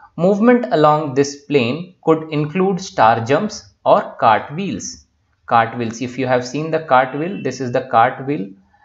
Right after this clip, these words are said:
Like, if you have, uh, done a horse ride, uh, with the cart part, uh, where you're sitting backside, the cartwheel will be moving like this in the, mm, circular direction. It can go in this direction or it can go in this direction.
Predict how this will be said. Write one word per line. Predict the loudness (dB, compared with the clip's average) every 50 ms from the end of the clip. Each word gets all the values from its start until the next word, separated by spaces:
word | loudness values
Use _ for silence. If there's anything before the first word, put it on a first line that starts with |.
| _ _
Like, | -6 -2 0 0 0 0 -2 -4
if | -2 -2 -2 -2 -4 -4
you | -4 -2
have, | 0 0 0 -2 -4 -6 -6 -2
uh, | 0 0 2 2 0 -2
done | -4 -2 0 0 0 0 0
a | -2 -2
horse | 0 2 4 4 4 2 -2 -2
ride, | -2 -2 0 -2 -2 -6 -10 -10 -6
uh, | -2 -2 0 0 0 -2 -4
with | -4 -4 -2
the | -4 -4 0
cart | 2 4 4 4 4 0 -6 -12 -2
part, | 2 4 4 4 2 0 -8 -14 -16 -16 -18 -18 -20 _ _ _ _ _
uh, | -2 0 2 2 2 2
where | 2 4 4 6 6
you're | 6 6 4
sitting | 0 -4 -6 -6 -4 -2 2
backside, | 2 2 2 0 -2 -4 -4 -4 -4 -4 -6 -6
the | -6 -4
cartwheel | 0 2 2 2 2 0 -4 -6 -4 -4 -2
will | 0 0 0 0
be | 0
moving | -2 -2 -2 -2 -2 -2 -2 -2
like | 0 0 -2 -2 -2
this | -2 -4 -4 -4 -8 -14 _ _ _ _ _ _
in | -4 -2 0 2
the, | 4 4 4 4 2 0 -4 -10
mm, | -14 -14 -14 -14 -14 -16 -16 -18 -14
circular | -6 -4 -4 -2 -2 -2 0 2 2 2 4
direction. | 2 2 0 0 -4 -8 -10 -10 -12 -10 -10 -12
It | -12 -8 -6
can | -6 -4 -4
go | -2 -2 -2
in | -2 -2 -2 -4
this | -4 -6 -4
direction | 0 2 2 2 2 -2 -6 -8 -8 -6
or | -4 -4 -4
it | -4 -6 -6 -8
can | -8 -8 -8
go | -6 -6 -4 -4
in | -4 -6 -10 -10 -14 -18 -20 -18 _
this | -2 0 0 0 0
direction. | 2 2 2 2 2 -2 -8 -14 -18 -20